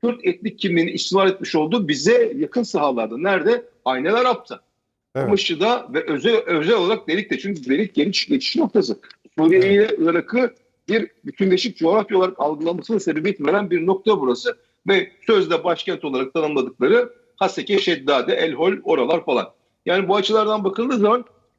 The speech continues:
Speaker 1: e, tab-, tabii takip edeceğiz, sizler takip edeceğiz. Ön yargılı da olmayacağız, olmamaya çalışacağız.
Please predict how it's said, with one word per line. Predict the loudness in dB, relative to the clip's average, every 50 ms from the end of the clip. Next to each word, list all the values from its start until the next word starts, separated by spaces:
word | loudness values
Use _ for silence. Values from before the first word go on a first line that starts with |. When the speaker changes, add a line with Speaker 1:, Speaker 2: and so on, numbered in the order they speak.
| _ _ _ _ 0
Speaker 1:
e, | 0 2 2 2 2 0 0 -2 -8 _ -20 -20 -20 _ _ _ _ _ 0
tab-, | 0 2 2 0 -6 -6 -2
tabii | -2 -2 0 0
takip | 0 0 0 0 -2 -2 -2
edeceğiz, | -2 -2 -2 -8 -10 -8
sizler | -6 -2 0 0 0
takip | 0 -2 -2 -4 -2 -4 -4 -4
edeceğiz. | -6 -4 -2 -2 -2 0 0
Ön | 0 0
yargılı | 2 4 2 2 2 0 -2 -2 -2
da | 0
olmayacağız, | 2 2 2 2 2 0 -2 -2 -2 -4 -4 -2
olmamaya | -2 -2 -2 0 0 0 0 -2 -2
çalışacağız. | -4 -6 -8 -8 -8 -4 -4 -4 -4